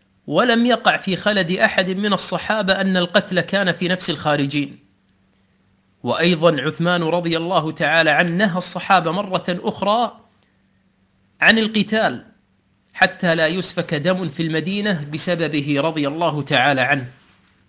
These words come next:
ثم انقطع عثمان عن المسجد، فكان لا يخرج إلا قليلاً في أوائل الأمر،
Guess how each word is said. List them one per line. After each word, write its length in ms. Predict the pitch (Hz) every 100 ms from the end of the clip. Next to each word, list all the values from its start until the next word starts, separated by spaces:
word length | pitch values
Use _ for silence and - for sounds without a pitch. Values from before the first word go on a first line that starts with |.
| _ _ _ _ _ _ _ _ -
ثم 180 | 156 151
انقطع 380 | 147 170 170
عثمان 580 | 143 139 147 170 165 160
عن 160 | 131 151
المسجد، 680 | 147 147 160 - 156 143 -
فكان 460 | - 139 185 165
لا 220 | 143 175
يخرج 400 | 180 156 180 160
إلا 440 | 160 208 185 165 147
قليلاً 500 | 147 156 190 185 160
في 240 | 160 175
أوائل 440 | 175 180 202 185 170
الأمر، 400 | 170 190 170